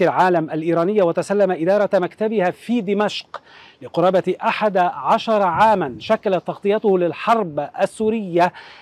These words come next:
تجربته المهنية الأبرز على الإطلاق. مرتضى خاض كذلك في تجربة الكتابة والتأليف، وأصدر كتابي الحروب الأمريكية المركبة ودروس من الحرب النفسية في سوريا.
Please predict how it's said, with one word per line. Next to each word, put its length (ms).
تجربته 760
المهنية 420
الأبرز 560
على 180
الإطلاق. 640
مرتضى 540
خاض 520
كذلك 500
في 160
تجربة 420
الكتابة 440
والتأليف، 960
وأصدر 440
كتابي 440
الحروب 400
الأمريكية 580
المركبة 540
ودروس 580
من 140
الحرب 560
النفسية 960
في 160
سوريا. 340